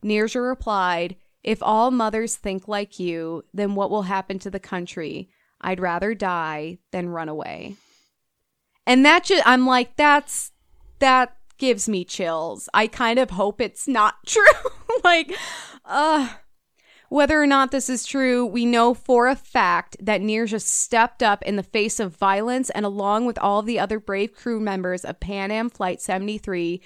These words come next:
saved hundreds of lives.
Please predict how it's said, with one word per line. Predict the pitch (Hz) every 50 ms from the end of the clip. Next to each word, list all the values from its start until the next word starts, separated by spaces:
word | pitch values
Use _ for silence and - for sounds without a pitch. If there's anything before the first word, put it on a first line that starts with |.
| - - - _
saved | _ - - - 233 202 190 185 196 185 185 - - - _ _
hundreds | - - - - 190 220 247 226 226 220 190 202 190 175 156 143 156 - - - - - - _ _ _ _ -
of | 185 175 170 156
lives. | 156 156 139 123 - - - 90 - - - - - -